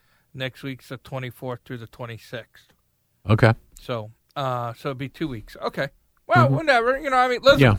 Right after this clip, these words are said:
Speaker 1: I'm just
Speaker 2: It
Speaker 1: happy
Speaker 2: might have always
Speaker 1: everything's
Speaker 2: been,
Speaker 1: coming
Speaker 2: it
Speaker 1: back.
Speaker 2: might have always been that way, and I just thought it was the next week, but okay.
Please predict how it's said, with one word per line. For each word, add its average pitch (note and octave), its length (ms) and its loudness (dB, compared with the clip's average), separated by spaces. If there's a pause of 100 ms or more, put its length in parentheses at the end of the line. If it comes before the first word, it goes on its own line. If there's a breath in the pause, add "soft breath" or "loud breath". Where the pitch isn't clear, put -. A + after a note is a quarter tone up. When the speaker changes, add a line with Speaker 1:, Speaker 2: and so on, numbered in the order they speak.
Speaker 1:
I'm D4 120 -2
just F#4 120 -4
Speaker 2:
It C4+ 100 2
Speaker 1:
happy G3+ 80 10
Speaker 2:
might G#3 160 10
have F3 80 10
always F3+ 220 8
Speaker 1:
everything's - 0 -
Speaker 2:
been, D3+ 260 6
Speaker 1:
coming A3+ 160 4
Speaker 2:
it - 20 8
Speaker 1:
back. F#3 40 8
Speaker 2:
might F#3 160 8
have D#3+ 80 10
always C#3+ 160 8
been B2 160 6
that G#2+ 180 6
way, A2 140 8
and G#2+ 100 6
I G#2+ 80 6
just G#2 180 2
thought G#2 160 6
it F#2 60 2
was G2+ 100 4
the G2+ 80 4
next F#2 280 4
week, F#2 220 4
but F#2 180 0
okay. G2+ 320 0